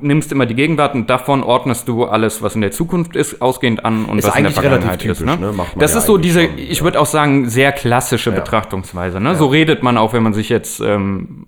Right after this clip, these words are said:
Speaker 1: miteinander unterhält oft.
Speaker 2: Äh, genau, genau,
Speaker 1: Genau.
Speaker 2: Bezugspunkt immer
Speaker 1: Die
Speaker 2: jetzt.
Speaker 1: zweite ist auch nicht unintuitiv, aber ein bisschen anders. Da reden wir nämlich gar nicht von der Gegenwart, Vergangenheit und Zukunft, sondern,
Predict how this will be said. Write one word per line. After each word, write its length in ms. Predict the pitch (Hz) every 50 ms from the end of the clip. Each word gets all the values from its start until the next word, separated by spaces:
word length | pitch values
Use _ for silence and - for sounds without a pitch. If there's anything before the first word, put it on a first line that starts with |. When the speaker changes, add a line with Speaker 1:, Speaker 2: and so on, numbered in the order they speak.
| -
Speaker 1:
miteinander 520 | - - 113 110 - - 104 104 101 98 95
unterhält 480 | 98 95 95 92 92 98 101 92 -
oft. 160 | 101 90 -
Speaker 2:
Äh, 100 | 151 127
genau, 320 | 95 - 135 120 98 87 90
genau, 200 | 98 98 85 76
Speaker 1:
Genau. 240 | 71 - 98 95 95
Speaker 2:
Bezugspunkt 320 | 98 90 - 107 98 -
immer 140 | 85 87 82 80
Speaker 1:
Die 80 | 143
Speaker 2:
jetzt. 140 | 123 - -
Speaker 1:
zweite 360 | - 135 139 165 202 - 226
ist 120 | 196 - -
auch 180 | - - 165
nicht 200 | 170 139 - - -
unintuitiv, 920 | 196 220 226 233 233 226 - 233 226 233 226 - - 233 262 269 - - -
aber 460 | 123 135 135 139 135 120 113 117 -
ein 120 | 131 120
bisschen 260 | 117 131 - - 120 -
anders. 480 | - 123 147 175 202 247 262 - - - _ _ _ _ _ _ _ _ _ _ _ _ _ _ _ _ - - -
Da 100 | - 127
reden 240 | 127 160 175 202 175
wir 60 | 139
nämlich 220 | 131 120 120 117 -
gar 140 | 113 107
nicht 140 | 110 110 110
von 100 | 123 113
der 100 | 107 107
Gegenwart, 640 | 90 104 110 120 135 131 127 147 160 196 240 - - - - - - _ _
Vergangenheit 560 | - 123 117 120 131 139 143 135 135 131 -
und 160 | - 127 120
Zukunft, 680 | - - - 190 202 - - 131 151 175 226 - - - - - - - - - -
sondern, 640 | 110 131 143 147 151 151 147 147 147 139 139 135